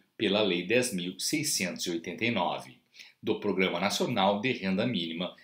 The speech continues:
vinculada à Saúde, Bolsa Alimentação, instituído pela Medida Provisória dois mil duzentos e seis, do Programa Auxílio Gás, instituído pelo Decreto quatro mil cento e dois, e do Cadastramento Único do Governo Federal,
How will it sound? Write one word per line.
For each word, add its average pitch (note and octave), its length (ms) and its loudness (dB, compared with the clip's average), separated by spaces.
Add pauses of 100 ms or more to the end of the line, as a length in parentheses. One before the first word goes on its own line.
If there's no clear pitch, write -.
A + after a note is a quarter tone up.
(160)
vinculada A#2+ 500 0
à - 20 0
Saúde, F#2+ 560 0
Bolsa D2+ 400 -6
Alimentação, D3 720 0 (440)
instituído B2 840 0
pela F2+ 260 2
Medida F#2 460 2
Provisória F#2+ 720 4 (320)
dois D3+ 280 2
mil G2+ 260 0
duzentos F2 580 -2
e F#2+ 60 0
seis, - 760 0 (220)
do A#2 140 0
Programa G2+ 420 -2
Auxílio E2 400 -2
Gás, A2 500 0 (220)
instituído G2+ 680 2
pelo F2+ 220 0
Decreto F2 520 4
quatro - 380 -2
mil F2+ 280 0
cento E2 440 -2
e A2 60 0
dois, - 640 -2 (280)
e A2+ 100 2
do G2 180 -2
Cadastramento F#2 800 0
Único A2 420 0
do B2+ 120 -6
Governo C3 480 0
Federal, F2+ 580 2